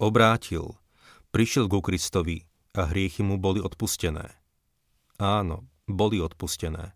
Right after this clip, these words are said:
ale čo človek rozsieva, to bude aj žať. Pavol zasial a vzýšla úroda. Počas svojej prvej misijnej cesty išiel do Galácie a prišiel do Lystry, kde ho kameňovali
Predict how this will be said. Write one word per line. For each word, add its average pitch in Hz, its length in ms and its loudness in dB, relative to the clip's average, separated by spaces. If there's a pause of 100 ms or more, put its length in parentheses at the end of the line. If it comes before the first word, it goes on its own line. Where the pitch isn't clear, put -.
(300)
ale 87 320 -2
čo 113 240 0
človek 107 320 0
rozsieva, 90 720 -2 (240)
to 90 160 0
bude 85 240 -2
aj 80 160 0
žať. 80 300 -8 (1040)
Pavol 82 320 0
zasial 92 720 -2 (320)
a 78 160 -4
vzýšla 80 480 -6
úroda. 82 480 -6 (1000)
Počas - 320 0
svojej 113 320 2
prvej 101 380 2
misijnej 95 480 -2
cesty - 320 -4
išiel 101 320 -2
do 85 100 0
Galácie 92 760 0 (340)
a 104 140 -4
prišiel 87 400 -2
do 85 100 0
Lystry, 90 460 -2
kde 85 180 -2
ho 80 80 -4
kameňovali 87 720 -2